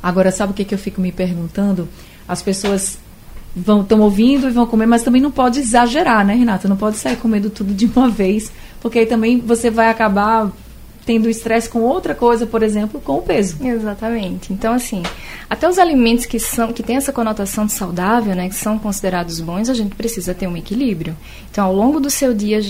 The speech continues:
Speaker 2: você ir colocando esses alimentos de uma forma pontual ali no café, como a gente foi colocando aqui,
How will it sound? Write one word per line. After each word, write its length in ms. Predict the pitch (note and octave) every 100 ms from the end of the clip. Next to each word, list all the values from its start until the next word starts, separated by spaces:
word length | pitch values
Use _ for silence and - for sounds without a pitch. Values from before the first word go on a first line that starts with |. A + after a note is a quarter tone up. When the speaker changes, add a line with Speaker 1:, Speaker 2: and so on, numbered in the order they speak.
| -
Speaker 2:
você 320 | F#3 G3 A#3
ir 40 | A#3
colocando 540 | C4 A#3+ A#3 A3+ B3
esses 260 | A#3+ A3+ A3
alimentos 680 | G#3+ G3 F#3+ F#3+ F#3+ F3+
de 60 | F3+
uma 120 | F#3
forma 280 | G3 A3 A#3+
pontual 480 | A3+ A3 G#3+ F#3+ F#3
ali 160 | A3+
no 100 | C#4
café, 300 | C4+ A#3 B3
como 160 | C4+ D#4+
a 40 |
gente 200 | D4+ D4+
foi 100 | D4+
colocando 500 | D4 D4 D4 C4 A3+
aqui, 360 | G3+ - F#3